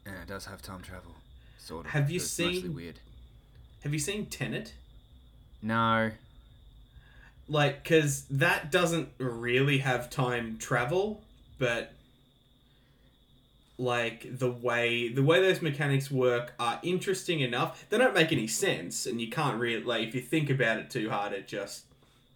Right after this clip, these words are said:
Speaker 2: it, it just makes less and less sense.
Speaker 1: Mm.
Speaker 2: Um, but, um, but yeah, like, a, a a ti-, a rule set where you can only travel back in time at the same speed that you would normally travel forward in time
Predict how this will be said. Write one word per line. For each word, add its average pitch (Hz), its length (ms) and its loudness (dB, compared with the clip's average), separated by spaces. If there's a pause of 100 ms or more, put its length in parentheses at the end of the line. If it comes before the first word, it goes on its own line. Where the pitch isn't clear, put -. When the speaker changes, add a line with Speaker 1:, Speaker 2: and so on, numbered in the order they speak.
(200)
Speaker 2:
it, 117 220 0
it 127 60 -4
just 131 180 -4
makes 110 240 -2
less 117 240 -4
and 107 120 -8
less 104 220 -8
sense. - 400 -6 (520)
Speaker 1:
Mm. 110 120 -2
Speaker 2:
Um, 113 440 -2 (1000)
but, 139 540 0
um, 131 460 2
but 151 140 -2
yeah, 139 280 4
like, 120 420 -2
a, 135 260 -2
a 120 520 2 (320)
a 139 160 -2
ti-, - 260 -4
a 147 140 4
rule 147 420 4
set - 360 2
where 127 180 4
you 120 200 -2
can 139 120 4
only 139 160 8
travel 127 280 0
back 113 260 -2
in 113 100 -6
time 113 280 -4
at 110 60 -6
the 113 60 -10
same 113 320 -6
speed 113 480 -6
that 107 120 -6
you 110 120 -12
would 110 140 -14
normally 110 300 -10
travel 107 300 -6
forward 151 380 2
in 107 140 -12
time 95 360 -10